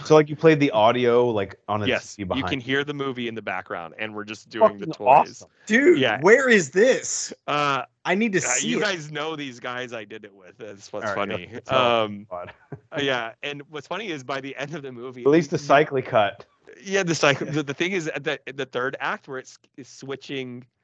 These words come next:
Speaker 2: between Endor and the Death Star and space repeatedly, we <laughs> end up acting the rest of the movie out ourselves. And
Speaker 1: Oh, that's cool.
Speaker 2: what you love about this is it's so middle school. This is probably, we,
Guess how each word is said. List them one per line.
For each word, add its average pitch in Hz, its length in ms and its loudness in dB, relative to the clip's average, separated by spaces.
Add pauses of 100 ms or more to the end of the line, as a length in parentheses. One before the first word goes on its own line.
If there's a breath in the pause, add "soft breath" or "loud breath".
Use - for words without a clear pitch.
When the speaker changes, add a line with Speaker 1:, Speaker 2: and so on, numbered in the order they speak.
(320)
Speaker 2:
between 135 440 -8
Endor 123 720 -6
and 117 240 -10
the 117 80 -14
Death 120 240 -8
Star 123 440 -4
and 107 260 -12
space 139 640 -10 (420)
repeatedly, 113 920 -10 (560)
we 156 200 -4
<laughs> 156 120 -2
end 180 140 0
up 170 180 -4
acting 127 500 -10
the 123 140 -10
rest 127 320 -10
of 139 80 -12
the 120 80 -12
movie 120 300 -14
out 117 220 -8
ourselves. - 800 -10 (560 soft breath)
And 151 440 -6 (500)
Speaker 1:
Oh, - 40 -16
that's 73 160 -20
cool. - 380 -20
Speaker 2:
what 165 160 -10
you 160 120 -6
love 147 240 -4
about 143 240 -6
this 127 160 -10
is 120 120 -14
it's 117 100 -12
so 123 220 -8
middle 113 260 -12
school. 98 420 -14 (200)
This 147 200 -4
is 190 260 -4
probably, 139 440 -2
we, 127 220 -4